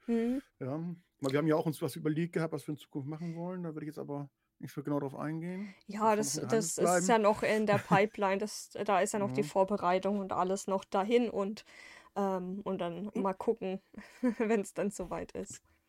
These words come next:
Speaker 2: Ja. Oh, ich kämpfe grad mal ein bisschen mit meinem Stuhl. Ist es so?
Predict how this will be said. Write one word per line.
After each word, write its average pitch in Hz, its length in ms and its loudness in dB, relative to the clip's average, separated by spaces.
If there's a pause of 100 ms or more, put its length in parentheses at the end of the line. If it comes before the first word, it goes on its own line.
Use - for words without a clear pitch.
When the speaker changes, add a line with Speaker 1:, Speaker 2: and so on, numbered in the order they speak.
(520)
Speaker 2:
Ja. 131 200 -2 (480)
Oh, 180 180 -2
ich - 60 -16
kämpfe 147 220 -10
grad 139 120 -8
mal 135 60 -8
ein 143 40 -12
bisschen 135 180 -14
mit 120 80 -12
meinem 123 140 -10
Stuhl. 208 340 -6 (140)
Ist - 80 -14
es 156 80 -10
so? 233 200 0